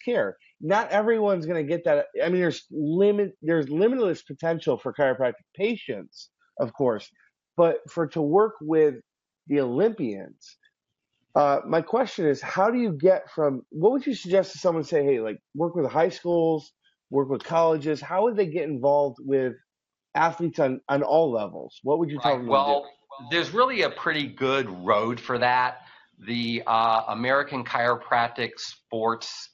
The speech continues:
Speaker 2: Council, I believe is the name of it, has a whole training. You can become a certified chiropractic sports physician. That's about a hundred hours, or it is a hundred-hour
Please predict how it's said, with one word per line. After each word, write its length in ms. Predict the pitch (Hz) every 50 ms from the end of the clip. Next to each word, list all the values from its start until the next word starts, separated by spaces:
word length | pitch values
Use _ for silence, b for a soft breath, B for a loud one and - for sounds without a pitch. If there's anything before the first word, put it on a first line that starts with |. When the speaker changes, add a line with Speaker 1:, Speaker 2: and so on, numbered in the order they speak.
| -
Speaker 2:
Council, 680 | - 120 107 110 117 117 - - 123 117 117 113 113 110 -
I 100 | 104 104
believe 340 | 107 113 117 113 110 113 - -
is 340 | - 107 107 107 107 104 - -
the 100 | 110 101
name 300 | 107 107 107 110 110 110
of 140 | 110 107 107
it, 200 | 107 107 107 104 - b b b b b b b _
has 500 | - - 123 110 110 113 113 113 110 -
a 180 | - - 110
whole 420 | 107 - - 135 127 120 117 117 117
training. 640 | - - 143 123 117 117 117 117 117 113 113 117 117 b b b b b b _
You 140 | 120 120 127
can 140 | 123 127 120
become 380 | 120 117 - - 131 120 113
a 80 | 113 110
certified 500 | - - 131 117 113 113 - 113 110 107
chiropractic 540 | - 127 113 104 104 - 131 117 110 117 113
sports 340 | - - - 123 120 120 -
physician. 460 | - 113 110 117 120 117 - 113 110
That's 160 | 110 104 107
about 220 | 110 107 104 104 101
a 40 |
hundred 360 | 98 - 135 123 117 117 117 110
hours, 540 | 113 110 110 113 117 113 113 113 113 - -
or 160 | 110 101 104
it 60 | 104
is 120 | 110 113 110
a 60 | 110
hundred-hour 560 | 107 123 127 120 117 110 107 107 107 107 104